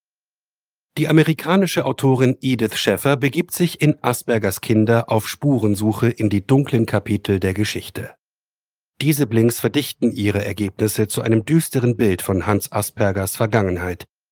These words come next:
Sie zeigen, warum er als leitender Mitarbeiter der Wiener Universitätsklinik mitverantwortlich war für die Ermordung unzähliger Kinder, die nicht in das rassenbiologische Weltbild der Nazis passten. Blink Nummer eins.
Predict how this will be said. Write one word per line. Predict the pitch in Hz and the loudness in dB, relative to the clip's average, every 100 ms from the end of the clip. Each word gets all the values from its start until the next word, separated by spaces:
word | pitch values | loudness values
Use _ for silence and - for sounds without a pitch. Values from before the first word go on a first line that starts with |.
| _ _ - | _ _ -2
Sie | 135 135 | -2 2
zeigen, | 156 185 190 139 | 2 4 4 4
warum | 120 131 135 | 2 0 2
er | 135 139 | 0 2
als | 107 - 110 | 0 -2 -2
leitender | 117 - 110 98 | -2 -2 -2 0
Mitarbeiter | - 120 110 107 104 113 | 0 0 0 0 0 0
der | 104 92 | 0 0
Wiener | 104 110 107 | 2 4 2
Universitätsklinik | 110 104 95 98 95 110 110 - 120 123 123 - | 2 0 0 -2 -2 0 -2 -2 2 4 2 2
mitverantwortlich | 151 165 - 107 92 - 95 - 98 - | 0 0 0 0 -2 -4 -4 -4 -6 0
war | 98 104 | 0 2
für | - | -2
die | 113 | -2
Ermordung | 107 101 107 120 117 113 - | 2 4 4 4 2 0 2
unzähliger | 160 170 - 147 131 123 123 | 2 2 2 2 2 2 0
Kinder, | - 104 98 92 - _ _ | 2 2 2 0 -4 _ _
die | 120 123 | 0 4
nicht | 135 - - | 2 0 -4
in | 120 | -2
das | 101 - | -2 0
rassenbiologische | 110 - 110 110 107 104 95 - 95 | -2 -2 -2 2 2 2 0 -2 0
Weltbild | 98 95 107 104 - | 0 0 -2 -4 -2
der | 117 | 0
Nazis | 120 98 - 98 87 | 2 2 0 -8 -10
passten. | - - - - - _ _ _ _ _ _ _ _ _ _ _ _ _ _ _ _ _ _ _ _ _ _ | -8 -8 -8 -10 -14 _ _ _ _ _ _ _ _ _ _ _ _ _ _ _ _ _ _ _ _ _ _
Blink | - 107 107 | 2 2 4
Nummer | 117 113 117 | 4 4 2
eins. | 110 87 - - | -2 -6 -8 -12